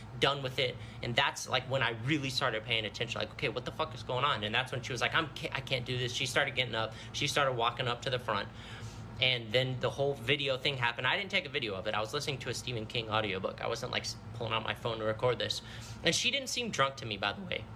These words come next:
Just throwing that out there. She, I didn't, I didn't see her drink. I mean, she didn't, she seemed totally normal to me up until that point. The weird thing was, after she left the plane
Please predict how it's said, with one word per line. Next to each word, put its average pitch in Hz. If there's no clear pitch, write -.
Just 185
throwing 185
that 120
out 98
there. 101
She, -
I 139
didn't, -
I 147
didn't 156
see 160
her 156
drink. 139
I 139
mean, 110
she -
didn't, 127
she -
seemed 156
totally 143
normal 120
to 104
me 127
up 107
until 113
that 131
point. -
The 139
weird 180
thing 131
was, 104
after 170
she 135
left 120
the 123
plane 98